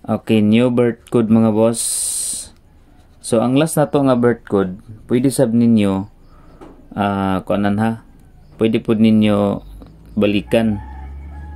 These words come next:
si three two eight. Pero naaman siya sa tong kuan karon, quick angle guide. Mo na last nga birth code na to. So, diri ta sa new birth code combination.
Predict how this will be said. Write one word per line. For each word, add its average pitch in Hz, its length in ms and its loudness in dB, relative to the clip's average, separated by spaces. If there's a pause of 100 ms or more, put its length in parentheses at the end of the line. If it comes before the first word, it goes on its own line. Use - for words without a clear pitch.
(120)
si - 240 0
three 113 240 0
two 113 240 -2
eight. 120 240 -4 (640)
Pero 110 160 0
naaman 110 400 0
siya 110 160 -4
sa 110 80 -8
tong 107 240 -4
kuan 104 160 -2
karon, 101 240 -2
quick 104 240 -4
angle 98 240 -4
guide. 92 320 -2 (640)
Mo 104 80 0
na 107 160 0
last 107 320 -2
nga 104 80 -4
birth 95 320 -4
code 98 160 -4
na 92 160 -4
to. 110 240 -2 (1120)
So, 113 240 -4
diri 135 160 0
ta 143 160 4
sa 127 240 -2
new 123 320 2
birth 120 400 0
code 113 320 -2
combination. 104 960 -2